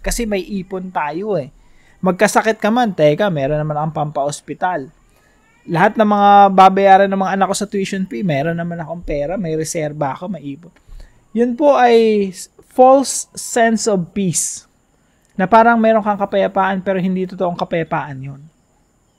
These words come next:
Kasi sa ayaw mo't sa gusto, yun ay mga material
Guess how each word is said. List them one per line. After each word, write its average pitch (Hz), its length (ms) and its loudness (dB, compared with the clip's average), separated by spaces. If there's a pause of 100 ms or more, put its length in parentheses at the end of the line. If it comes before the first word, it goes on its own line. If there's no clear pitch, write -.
(600)
Kasi 208 240 4
sa 165 240 2
ayaw 170 160 6
mo't 214 240 -2
sa 226 80 4
gusto, 170 560 0 (520)
yun 190 160 6
ay 202 80 4
mga 190 240 0
material 175 420 0